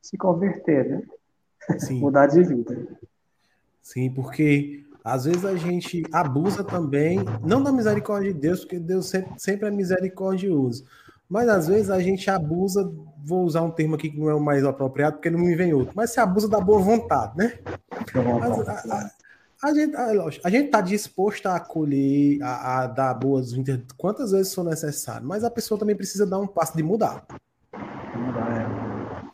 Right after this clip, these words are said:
Speaker 1: é.
Speaker 2: É.
Speaker 1: Até porque as comunidades, elas oferecem um caminho que te gera,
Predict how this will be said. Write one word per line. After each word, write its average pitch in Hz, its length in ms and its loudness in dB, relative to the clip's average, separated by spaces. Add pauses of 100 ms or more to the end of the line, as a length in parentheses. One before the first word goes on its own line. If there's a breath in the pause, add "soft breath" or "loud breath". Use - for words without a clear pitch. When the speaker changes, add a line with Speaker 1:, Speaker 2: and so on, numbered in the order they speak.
Speaker 1:
é. 120 40 -10
Speaker 2:
É. 110 60 -10
Speaker 1:
Até 135 160 4
porque 185 240 -4
as 185 140 4
comunidades, 147 920 2 (440)
elas 120 760 0 (480)
oferecem 131 560 4
um 127 40 -4
caminho 135 420 2
que - 100 -8
te 127 140 -2
gera, 127 580 4